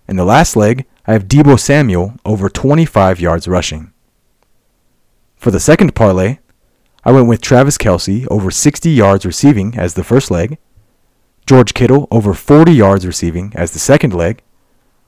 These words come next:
Brandon Ayuk over fifty yards receiving as the third leg, and for the last leg, I have Rashee Rice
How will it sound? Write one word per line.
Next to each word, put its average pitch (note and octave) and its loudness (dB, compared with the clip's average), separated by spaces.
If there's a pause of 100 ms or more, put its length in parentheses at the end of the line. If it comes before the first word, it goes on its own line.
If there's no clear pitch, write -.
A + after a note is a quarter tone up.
(100)
Brandon G#2+ 0
Ayuk G2 -2
over G2 -2
fifty D3+ 0
yards A2 2
receiving G#2+ -2 (340)
as G#2 -2
the F#2+ -6
third E3 4
leg, G#2 -2 (520)
and A#2 -2
for - -12
the G2 -2
last B2 0
leg, G#2 -2 (260)
I A#2 0
have A#2+ 2
Rashee D3+ 0
Rice G#2 0